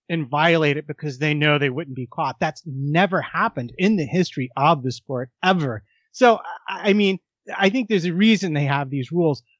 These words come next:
What I want to ask about, um, and, and I would actually like your opinion on this, which is rare for me, honestly, um, is I feel like looking at what they've chucked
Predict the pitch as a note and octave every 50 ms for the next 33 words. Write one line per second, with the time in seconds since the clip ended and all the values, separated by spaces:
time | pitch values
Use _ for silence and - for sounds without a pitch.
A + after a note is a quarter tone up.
0 | _ _ F#3 G3 G3 G3+ A#3 - - - F#3+ C#4+ E4+ F4 D#4 G3 D3 A2 - G2+
1 | G2 - - - D#3 - G2 F#2 F#2 G2 _ _ _ _ _ _ _ - D3 C3
2 | B2 A#2+ B2 C3 - - G3+ F#3 F#3 F#3 - F#3 F3+ F3+ F3 G3+ F#3+ F3+ E3+ E3+
3 | - - E3+ D#3 D#3 F#3 F3 D#3+ - D#3+ D3+ D3+ _ - F3+ F3 F3 E3 D3 C#3
4 | C3 B2+ A#2+ A#2 A#2 A2+ - - D3 C#3 - C3+ C3 A#2+ G#2+ A2+ C3 D3 C#3+ C#3+
5 | C#3+ - - A2+ A2 A2 G2+ - - A#2 A2+ G#2+ A2 - - A#2 A2 - _ _
6 | _ _ _ _ _ _ _ - F3 E3+ F3 F3+ F#3 F#3 _ _ _ _ _ _
7 | _ _ _ _ - - A3+ A3 A3+ G3+ - - _ _ _ _ _ _ _ _
8 | - - B3 D4 - _ - C#4+ C#4+ B3 G#3+ F#3+ E3+ D#3+ G#3 E3+ D3 D#3 F3+ A#3
9 | C#4 - - G#3+ F3+ F3+ - E3+ E3+ E3+ F3+ E3+ G3 G3+ - - D#3+ D#3+ D#3 -
10 | - F#3 E3+ - - -